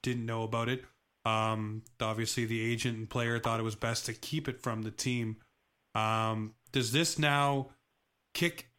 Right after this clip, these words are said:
into gear a different era for Dubas where, you know, the playhouse is now closed and it's now going to be a more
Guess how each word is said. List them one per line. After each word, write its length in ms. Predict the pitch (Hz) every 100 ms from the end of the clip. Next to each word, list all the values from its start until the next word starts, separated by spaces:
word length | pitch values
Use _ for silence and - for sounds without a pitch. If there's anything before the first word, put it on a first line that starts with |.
| _
into 240 | - 151 139
gear 640 | 120 127 127 127 123 - 135
a 40 |
different 440 | 113 139 139 147 -
era 300 | 131 123 123
for 180 | 117 123
Dubas 600 | 110 120 120 113 113 - -
where, 480 | 127 120 120 117 113
you 160 | 120 117
know, 160 | 110
the 120 | 113
playhouse 640 | 113 - 131 127 131 123 -
is 140 | 110
now 220 | 117 113
closed 640 | 110 - 120 117 120 113 - - _ _
and 140 | 120 120
it's 200 | 113 -
now 240 | 120 120
going 220 | 120 123
to 60 | 117
be 140 | 117 117
a 60 |
more 280 | 117 117